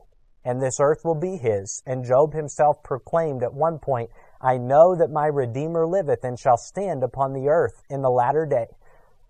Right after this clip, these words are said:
And though my body has been destroyed with worms, yet in my flesh shall I see God and praise him." And as Job was brought to the place of humility to remember the awe,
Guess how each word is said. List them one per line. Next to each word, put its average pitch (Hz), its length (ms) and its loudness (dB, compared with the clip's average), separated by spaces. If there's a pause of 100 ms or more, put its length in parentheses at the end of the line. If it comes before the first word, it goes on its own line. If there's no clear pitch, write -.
(320)
And 143 200 0
though 165 340 8 (120)
my 156 320 0
body 135 380 6
has 127 220 0
been 143 180 2
destroyed 151 540 0
with 135 220 -4
worms, 135 580 -2 (260)
yet 156 300 4
in 190 280 -2
my 143 180 0
flesh - 600 -2 (340)
shall - 400 4
I 175 280 2
see 151 300 -6
God 117 480 2 (640)
and 127 200 -6
praise 175 440 0
him." 151 260 -6 (640)
And 147 120 0
as 127 200 -2
Job 156 320 6
was 139 120 -2
brought 147 300 4
to 160 80 -10
the 147 80 -4
place 165 340 0
of 135 120 -6
humility 143 560 -2
to 143 140 -8
remember 139 440 -4
the 127 180 2
awe, 139 320 6